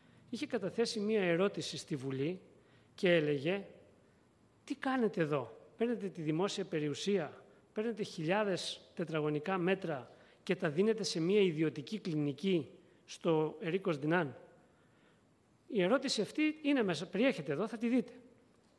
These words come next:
Η Κατερίνα Παπακώστα από τη Νέα Δημοκρατία επίσης κατέθεσε μία ερώτηση και έλεγε περίπου τα ίδια πάλι.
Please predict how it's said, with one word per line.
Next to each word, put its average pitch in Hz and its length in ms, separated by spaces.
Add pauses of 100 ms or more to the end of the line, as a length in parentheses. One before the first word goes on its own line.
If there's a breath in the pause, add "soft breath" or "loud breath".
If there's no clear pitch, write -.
(100)
Η 208 120
Κατερίνα 208 460
Παπακώστα 214 640
από 165 160
τη 160 100
Νέα 202 180
Δημοκρατία 170 560
επίσης 151 580 (380 soft breath)
κατέθεσε 226 500
μία 214 220
ερώτηση 202 480
και 233 120
έλεγε 269 240
περίπου - 340
τα 262 120
ίδια 240 220
πάλι. 120 200